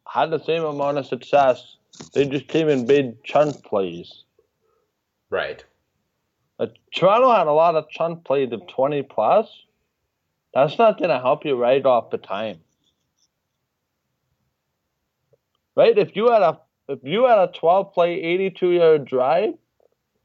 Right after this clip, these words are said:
Speaker 1: taking six minutes and forty-five seconds off,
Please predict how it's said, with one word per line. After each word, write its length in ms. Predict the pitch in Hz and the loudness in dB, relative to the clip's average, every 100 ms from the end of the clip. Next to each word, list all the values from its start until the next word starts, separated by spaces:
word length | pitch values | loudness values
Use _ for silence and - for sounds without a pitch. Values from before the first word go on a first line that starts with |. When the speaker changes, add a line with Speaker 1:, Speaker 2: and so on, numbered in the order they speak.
| _ _ - | _ _ -6
Speaker 1:
taking 380 | 165 170 160 | -4 -2 -4
six 380 | 139 - 185 - | -2 0 0 -2
minutes 320 | 170 170 170 156 | -2 -2 -2 -6
and 120 | 139 | -2
forty-five 580 | 147 165 170 151 143 - | 0 2 4 4 2 2
seconds 440 | 147 147 165 165 | 0 0 -4 -2
off, 460 | 160 170 208 - | 0 2 0 -4